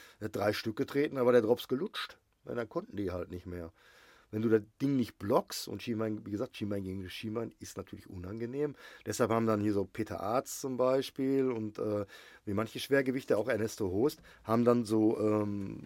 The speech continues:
quasi wie, wie diese Knöchelschoner nur bis zum Knie gehabt. Ey, Ramon Dekkers zum Schluss auch. Weil halt diese ganzen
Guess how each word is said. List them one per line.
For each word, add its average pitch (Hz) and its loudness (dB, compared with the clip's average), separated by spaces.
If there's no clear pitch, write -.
quasi 120 4
wie, 107 2
wie 120 -2
diese 110 0
Knöchelschoner 151 6
nur 110 4
bis 107 2
zum 101 -6
Knie 180 2
gehabt. 92 0
Ey, 101 2
Ramon 107 2
Dekkers 120 4
zum 131 -4
Schluss - -2
auch. - -4
Weil 113 4
halt 113 10
diese 107 0
ganzen 117 2